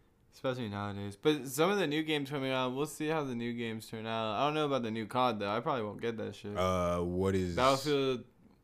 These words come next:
Speaker 1: the new Battlefield
Speaker 2: Yeah,
Speaker 1: looks
Speaker 2: Battlefield,
Speaker 1: better.
Speaker 2: Battlefield.
Speaker 1: Have you seen some
Speaker 2: I've
Speaker 1: of
Speaker 2: been
Speaker 1: the
Speaker 2: seeing
Speaker 1: gameplay?
Speaker 2: a lot of Battlefield gameplay.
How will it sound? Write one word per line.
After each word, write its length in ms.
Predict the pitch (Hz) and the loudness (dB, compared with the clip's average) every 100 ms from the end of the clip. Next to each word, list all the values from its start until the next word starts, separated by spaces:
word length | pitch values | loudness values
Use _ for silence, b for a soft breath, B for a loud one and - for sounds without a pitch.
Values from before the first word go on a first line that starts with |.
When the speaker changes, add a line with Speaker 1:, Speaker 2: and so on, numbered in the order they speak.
| _ - | _ -6
Speaker 1:
the 120 | 127 | 0
new 140 | 156 | 0
Battlefield 500 | 131 127 135 120 95 | 4 4 4 2 2
Speaker 2:
Yeah, 60 | 90 | 2
Speaker 1:
looks 80 | 101 | 2
Speaker 2:
Battlefield, 440 | 98 98 87 92 | 4 4 2 0
Speaker 1:
better. 120 | 80 98 | -2 -2
Speaker 2:
Battlefield. 440 | 82 80 76 71 67 | -4 -4 -8 -10 -2
Speaker 1:
Have 140 | 123 131 | 0 2
you 80 | |
seen 220 | 131 160 151 | 2 0 2
some 80 | |
Speaker 2:
I've 60 | 156 | 4
Speaker 1:
of 20 | |
Speaker 2:
been 80 | - | 4
Speaker 1:
the 60 | 110 | 4
Speaker 2:
seeing 180 | 101 | 4
Speaker 1:
gameplay? 100 | 92 | 4
Speaker 2:
a 40 | 87 | 4
lot 340 | 85 92 98 | 4 6 4
of 80 | 90 | 4
Battlefield 600 | 101 110 110 98 107 98 | 4 4 2 4 2 4
gameplay. 560 | 101 107 101 98 95 | 4 4 4 2 4